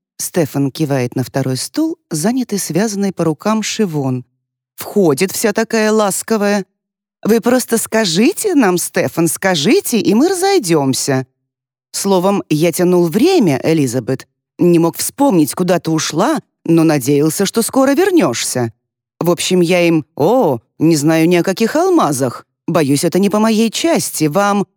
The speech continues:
нужна моя хозяйка, она вот-вот вернется. А эта дама, извините, забыл имя.'» «Шивон», подсказывает Шивон.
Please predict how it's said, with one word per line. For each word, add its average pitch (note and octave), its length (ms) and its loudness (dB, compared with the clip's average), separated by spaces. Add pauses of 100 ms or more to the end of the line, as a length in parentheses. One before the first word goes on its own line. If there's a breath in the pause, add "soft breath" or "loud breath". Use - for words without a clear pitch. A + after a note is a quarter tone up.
нужна G3 440 2
моя G3 280 0
хозяйка, F#3+ 880 0
она F3 340 2
вот-вот A3+ 480 -2
вернется. E3 800 -2 (600)
А E3+ 120 0
эта F3 200 0
дама, F#3 500 2 (320)
извините, E3+ 580 2
забыл C#3+ 520 0
имя.'» A#2 480 0 (760)
«Шивон», F#3 720 0 (160)
подсказывает C3+ 760 -4
Шивон. B2 560 -6